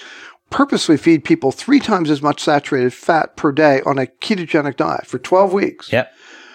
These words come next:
Speaker 1: versus a low-fat diet with one-third as much saturated fat in the diet, and we draw the blood samples,
Speaker 2: Mm-hmm.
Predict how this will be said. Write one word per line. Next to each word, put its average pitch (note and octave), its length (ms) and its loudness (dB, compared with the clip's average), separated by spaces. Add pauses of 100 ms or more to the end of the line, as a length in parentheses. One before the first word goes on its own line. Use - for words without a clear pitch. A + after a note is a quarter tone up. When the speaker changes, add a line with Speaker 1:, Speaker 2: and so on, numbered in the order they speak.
(140)
Speaker 1:
versus D#3 340 0
a D3 120 4
low-fat C#3+ 520 0
diet A2+ 340 -4 (280)
with C#3+ 320 2 (100)
one-third D#3+ 460 0
as C#3 120 0
much A#2 360 -6 (240)
saturated C#3 460 0
fat - 180 0
in - 60 -14
the B2 80 -6
diet, A2 320 -4
and D#3 100 -2
we D3+ 60 2
draw F#3+ 260 2
the F3 100 -2
blood E3 320 -2
samples, - 560 -8
Speaker 2:
Mm-hmm. - 180 -12